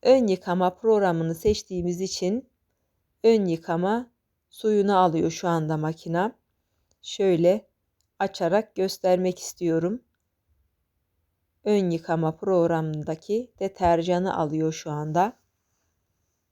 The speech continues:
Çamaşırlarınızı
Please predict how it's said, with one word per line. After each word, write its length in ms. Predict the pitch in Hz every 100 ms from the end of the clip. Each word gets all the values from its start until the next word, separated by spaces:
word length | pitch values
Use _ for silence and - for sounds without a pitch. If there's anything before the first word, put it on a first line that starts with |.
| _ _ _ _ _ _ _ _ _ _ _ _ _ _
Çamaşırlarınızı 1400 | - 254 254 240 233 208 196 190 185 175 185 220 -